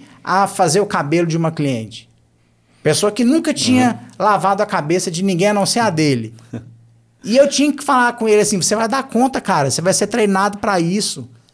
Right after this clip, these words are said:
Speaker 1: Não se preocupe, vai
Speaker 2: É uma
Speaker 1: dar certo."
Speaker 2: evolução. É porque uma coisa é você sair da sua zona de conforto, que você já agrediu ela bastante, né? Faz parte do seu D N A aí,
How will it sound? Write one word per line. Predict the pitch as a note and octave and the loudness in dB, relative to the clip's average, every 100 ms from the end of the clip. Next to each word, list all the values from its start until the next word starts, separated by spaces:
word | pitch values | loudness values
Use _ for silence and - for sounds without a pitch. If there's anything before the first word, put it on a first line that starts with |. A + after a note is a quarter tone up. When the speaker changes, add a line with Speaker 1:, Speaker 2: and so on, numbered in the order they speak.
| _ E3 | _ -2
Speaker 1:
Não | A3+ | 0
se | A#3+ - | 0 -2
preocupe, | B3+ A#3+ - A3 A#3 | 0 0 -2 -2 -2
vai | D3+ E3 | -2 0
Speaker 2:
É | G3+ | 2
uma | G#3 | 2
Speaker 1:
dar | |
certo." | A2+ B2 C#3+ B3 A#3+ | 4 4 4 4 4
Speaker 2:
evolução. | A2 B2 B2+ A2+ G#2 | 2 2 2 0 -2
É | A#2 | -2
porque | - - F3 | -2 -2 0
uma | D#3+ | -2
coisa | D3+ D3+ D#3 | 0 -2 0
é | |
você | D#3+ E3 E3 E3 D#3+ G#3 | -2 0 0 0 -4 -10
sair | - C#3+ | -4 0
da | C#3 | 0
sua | C3 C3+ | 0 2
zona | B2 B2+ | 2 0
de | |
conforto, | B2 B2 C3 C#3+ C#3+ | 0 -2 0 -2 -2
que | |
você | C#3+ | -2
já | D3 | 0
agrediu | D3 C3 A#2+ C#3 | 0 0 2 2
ela | C#3+ | 2
bastante, | C#3 C#3+ - A#2 G#2+ G2+ | 2 -2 -2 -2 -2 -2
né? | G#2 B2+ A#2 | -4 -4 -4
Faz | A2 A2 | -4 -2
parte | A2 A2+ A2 | -2 -2 -4
do | |
seu | G#2+ A#2+ | -6 -4
D | A#2 | 0
N | B2 A#2+ | 2 2
A | G#2+ | 2
aí, | G#2 G2 A#2 | 0 -2 -6